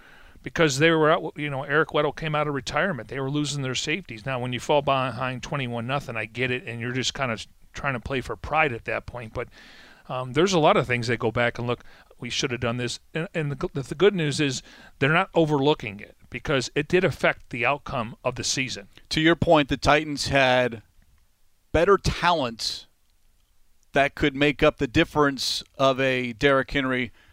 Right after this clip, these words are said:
Speaker 2: that the Cardinals lacked.
Speaker 1: Yes, and they, and they had, they went through ninety-one players on their roster. Ninety-one, that was the league high. Cardinals were somewhere in eighty-five, eighty-eight.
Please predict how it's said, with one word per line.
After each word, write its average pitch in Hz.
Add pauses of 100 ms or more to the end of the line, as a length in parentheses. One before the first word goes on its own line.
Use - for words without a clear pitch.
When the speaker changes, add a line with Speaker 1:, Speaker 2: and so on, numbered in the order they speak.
Speaker 2:
that 135
the -
Cardinals 135
lacked. 110
Speaker 1:
Yes, 160
and 170
they, 190
and 147
they 175
had, 175
they 147
went 170
through 147
ninety-one 170
players 151
on 143
their 123
roster. 131 (300)
Ninety-one, 156
that 120
was 131
the 127
league 127
high. 131
Cardinals 139
were 113
somewhere 139
in 127
eighty-five, 131
eighty-eight. 120